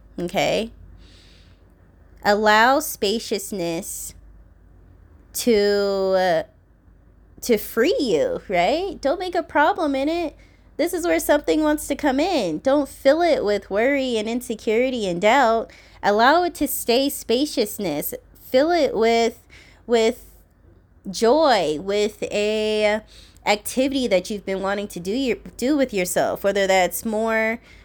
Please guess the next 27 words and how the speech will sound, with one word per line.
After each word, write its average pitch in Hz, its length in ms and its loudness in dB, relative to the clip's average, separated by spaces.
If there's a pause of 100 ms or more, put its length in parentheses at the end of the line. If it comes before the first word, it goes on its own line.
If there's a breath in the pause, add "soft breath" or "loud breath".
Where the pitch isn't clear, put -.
(120)
um, 185 760 0 (540)
creating 240 380 0
more 226 180 -2
boards 202 400 -2
on 220 140 -2
Pinterest. 220 640 -4
I 214 140 0
love 175 400 0
Pinterest. - 600 -8
That's - 220 -4
my 165 140 -6
favorite 147 340 -4
platform 104 540 -6 (420 loud breath)
to 180 120 -4
play 165 300 0
on. 220 280 -2 (400 loud breath)
Whether 226 320 4
it 208 340 0
is, 202 800 -2
you 202 160 -4
know, 180 480 -2 (100)
creating 262 540 -2
different 247 340 -2
outfits, 233 640 -4
whether 196 320 0
it 196 380 -4
is 190 640 -2